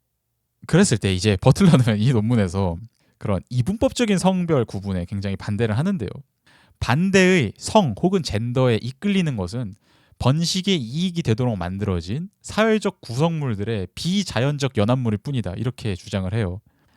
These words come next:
그동안 인류가, 인간 사회가 자신들의 사회를 존속시키기 위해서, 존속하려면 번식을 해야 되잖아요. 번식하고 양육하고 하는 과정이 필요한데 그거를 잘할 수 있는 그 토대를 마련하기 위해서 사회적으로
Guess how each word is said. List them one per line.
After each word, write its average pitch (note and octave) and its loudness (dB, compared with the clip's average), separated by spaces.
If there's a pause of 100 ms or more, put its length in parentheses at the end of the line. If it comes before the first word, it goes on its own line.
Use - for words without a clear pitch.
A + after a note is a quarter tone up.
(160)
그동안 C3 6
인류가, B2 0 (120)
인간 C3+ 0
사회가 A2+ 0
자신들의 C3 -4
사회를 D#3+ 2 (200)
존속시키기 D#3+ 0
위해서, F#2+ -4
존속하려면 D3+ -2
번식을 C3 0
해야 D#3 0
되잖아요. G#2+ -4 (300)
번식하고 C3 0
양육하고 G#2 -2
하는 C3 -4
과정이 A2 -2
필요한데 A2+ -4 (400)
그거를 F#3 4
잘할 F#3 4
수 - -4
있는 D#3 -2 (840)
그 C#3 0
토대를 G#3+ 6
마련하기 C3+ 2
위해서 G#2 0 (320)
사회적으로 D#3+ 4